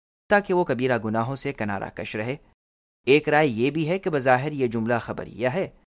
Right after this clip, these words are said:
لیکن در حقیقت نہیں کا صیغہ ہے کہ مؤمن در حالت ایمان زنا نہ کرے، شراب استعمال نہ کرے اور کسی کے مال پر ڈاکہ نہ ڈالے۔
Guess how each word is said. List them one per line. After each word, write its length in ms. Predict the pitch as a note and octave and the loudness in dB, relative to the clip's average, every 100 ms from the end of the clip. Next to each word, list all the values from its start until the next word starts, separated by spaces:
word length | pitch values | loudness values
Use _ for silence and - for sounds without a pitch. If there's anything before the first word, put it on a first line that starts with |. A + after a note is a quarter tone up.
| _ _ | _ _
لیکن 260 | D3+ D#3 D3+ | -2 2 2
در 140 | D3 | 2
حقیقت 400 | D#3 F#3+ F#3+ F#3+ | 2 0 -2 -2
نہیں 300 | C#3+ C3+ C#3+ | -2 -2 -2
کا 100 | - | -4
صیغہ 260 | - F#2+ A2 | -6 -4 -2
ہے 180 | A#2 C#3+ _ _ _ _ _ - | -2 -4 _ _ _ _ _ 2
کہ 120 | D3 | 4
مؤمن 500 | C#3+ - E3+ G3+ G3 | 6 2 2 2 4
در 120 | E3 | 4
حالت 420 | B2+ C3 C3+ C#3+ | 4 2 2 0
ایمان 380 | D3+ B2 B2+ C#3 | -2 -2 0 0
زنا 280 | B2 C3 A#2+ | -2 -2 -2
نہ 80 | G2+ | -4
کرے، 300 | - A2 B2+ _ _ _ - | -6 -6 -6 _ _ _ -2
شراب 280 | C3 C#3+ C#3 | 0 2 0
استعمال 440 | C#3 - B2 C3 | -2 -2 0 0
نہ 140 | G2+ G#2+ - | 0 -4 -4
کرے 200 | B2 D3+ - _ _ - | -4 -4 -8 _ _ -4
اور 80 | F#3+ | -2
کسی 280 | F#3+ - F#3+ | -2 -4 -2
کے 120 | C#3 | 0
مال 240 | A2+ C3+ | 0 0
پر 100 | A#2+ | -2
ڈاکہ 360 | G2+ G#2+ - D#2 | -2 -2 -2 -8
نہ 140 | F#2 | -4
ڈالے۔ 260 | A2+ B2+ | -2 -2